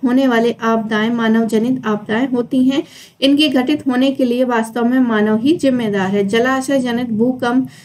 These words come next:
मानव जनित भूस्खलन, त्वरित मृदा अपरदन, जहरीले गैसों का रिसाव, सागरों में पेट्रोलियम पदार्थों का रिसाव,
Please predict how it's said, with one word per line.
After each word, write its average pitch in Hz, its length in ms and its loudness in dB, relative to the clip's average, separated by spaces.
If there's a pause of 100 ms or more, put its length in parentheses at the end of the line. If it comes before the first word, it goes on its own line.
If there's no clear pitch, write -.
(200)
मानव 247 360 2
जनित 247 280 0
भूस्खलन, 240 760 0 (340)
त्वरित 262 320 0
मृदा 240 400 2
अपरदन, 226 760 0 (560)
जहरीले 254 560 2
गैसों 233 360 0
का 247 180 -4
रिसाव, 240 560 -2 (420)
सागरों 240 480 0
में 254 260 0
पेट्रोलियम 226 560 2
पदार्थों 220 560 -2
का 240 100 -4
रिसाव, 226 580 -2